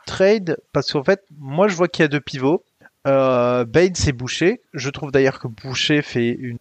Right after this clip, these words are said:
saison qui, qui est tout à fait convenable au but du peu de temps de jeu qu'il a. Alors, je me demande ce que ça donnerait si on le faisait commencer les matchs, et cetera. Je pense que Tom serait ravi de cette, euh, perspective,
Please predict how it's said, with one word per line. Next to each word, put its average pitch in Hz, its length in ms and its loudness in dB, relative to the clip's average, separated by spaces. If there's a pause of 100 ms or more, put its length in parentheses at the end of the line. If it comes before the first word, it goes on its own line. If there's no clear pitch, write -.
saison 131 400 -4
qui, 117 420 -12
qui 120 120 -6
est - 60 -12
tout - 160 -10
à 156 120 6
fait 165 100 -2
convenable 156 380 2
au 143 80 2
but 135 200 -6
du 123 140 -16 (280)
peu 156 120 -2
de 143 100 -6
temps 156 160 -2
de 151 60 -8
jeu 147 140 -4
qu'il 151 200 -2
a. 156 80 6
Alors, 127 200 4
je 120 80 -12
me 151 120 -4
demande 170 220 -4
ce - 80 -10
que - 80 -4
ça 147 180 2
donnerait 143 360 0
si 147 320 -6 (400)
on 135 40 -6
le 117 60 -8
faisait 139 300 0
commencer 143 580 0
les 139 140 0
matchs, 147 260 2
et 139 100 -12
cetera. 135 460 2
Je 127 120 -4
pense 127 200 -4
que - 100 -6
Tom 147 280 0
serait 117 340 2
ravi 131 300 2
de 123 120 -2
cette, - 360 -4
euh, 113 240 0
perspective, 143 840 -2